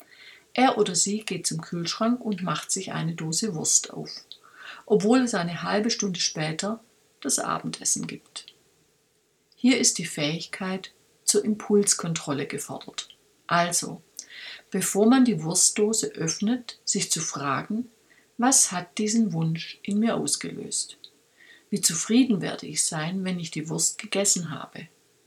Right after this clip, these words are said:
Welche Alternativen dazu gibt es? Diese oder ähnliche Fragen können den Handlungsablauf durchbrechen. Der Kühlschrank wird wieder verschlossen, ohne dass man sich der Versuchung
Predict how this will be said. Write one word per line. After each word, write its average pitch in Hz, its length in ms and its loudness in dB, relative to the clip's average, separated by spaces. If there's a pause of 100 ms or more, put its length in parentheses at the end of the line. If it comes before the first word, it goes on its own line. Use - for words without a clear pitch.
(200)
Welche 165 400 -2
Alternativen 156 880 0
dazu 165 340 -6
gibt - 340 -12
es? - 340 -8 (600)
Diese 254 540 6
oder 156 220 -8
ähnliche 208 440 0
Fragen 185 560 -6 (420)
können 220 360 4
den 190 200 -2
Handlungsablauf 196 960 0
durchbrechen. 170 800 -4 (640)
Der 180 140 0
Kühlschrank 240 800 2
wird 185 260 -8
wieder 160 200 -6
verschlossen, 240 760 4 (400)
ohne 247 500 10 (140)
dass - 260 0
man 160 160 -2
sich 196 280 -4
der 165 140 -8
Versuchung 160 680 -6